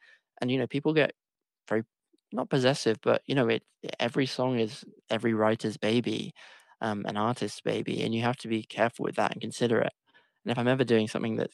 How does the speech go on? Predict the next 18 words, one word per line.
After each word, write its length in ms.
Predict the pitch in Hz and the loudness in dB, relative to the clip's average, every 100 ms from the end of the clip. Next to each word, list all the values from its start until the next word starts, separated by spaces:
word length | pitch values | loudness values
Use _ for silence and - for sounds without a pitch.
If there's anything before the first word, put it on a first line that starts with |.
| _ - | _ -16
could 180 | - - | -12 -8
be 160 | 113 | -8
seen 300 | 113 - 117 | -6 -2 0
as 140 | 113 - | 0 -2
challenging 640 | - 107 113 113 110 110 | -4 -2 0 0 0 0
or 80 | 107 | -4
come 200 | - 110 | -2 -2
across 340 | 113 - 120 - | -2 0 -2 0
that 220 | - - | -4 -2
way, 100 | - | -4
I'll 180 | - 120 - | -2 -4 0
always 260 | 127 127 | 2 2
send 240 | - 131 113 | 2 0 0
a 40 | |
voice 300 | 107 117 123 | 2 2 2
note 160 | 117 - | -4 -4
about 280 | 107 107 | 0 0
it 160 | 110 107 | 0 -4